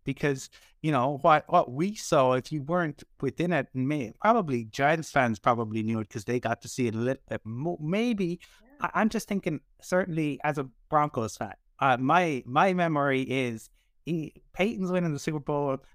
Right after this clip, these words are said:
Speaker 1: the camera cuts obviously to the family, Archie's, everyone's enjoying life, and,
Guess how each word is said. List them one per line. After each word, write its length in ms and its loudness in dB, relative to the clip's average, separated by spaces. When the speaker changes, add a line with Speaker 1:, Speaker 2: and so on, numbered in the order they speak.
Speaker 1:
the 80 -6
camera 360 2
cuts 360 0
obviously 420 0
to 100 -12
the 80 0
family, 580 0
Archie's, 480 0
everyone's 640 2
enjoying 440 2
life, 300 4
and, 180 -4